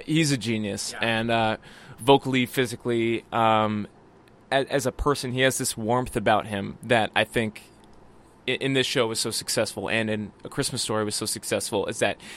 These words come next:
Speaker 1: he could be the crazy dad in Christmas Story and yet have this super likable quality, and you can't help but love him.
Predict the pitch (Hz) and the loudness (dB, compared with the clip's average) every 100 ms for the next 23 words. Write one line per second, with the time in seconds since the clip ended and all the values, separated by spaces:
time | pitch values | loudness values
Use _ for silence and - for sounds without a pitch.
0 | - - 147 131 139 123 113 - - - | -16 -12 -10 0 4 4 4 -2 -20 -20
1 | - - 123 - 127 175 175 170 156 156 | -8 -4 -4 0 2 4 4 2 4 6
2 | 156 143 127 120 131 - 196 - 156 - | 8 8 6 4 2 4 6 6 4 4
3 | 139 139 151 156 143 143 143 139 - - | 6 6 4 2 2 4 4 6 6 6
4 | 147 147 151 127 156 175 185 - 160 185 | 4 2 2 6 6 6 4 10 12 12
5 | 180 139 123 135 143 143 143 143 147 143 | 12 10 8 4 8 8 8 6 4 6
6 | 160 135 | 6 4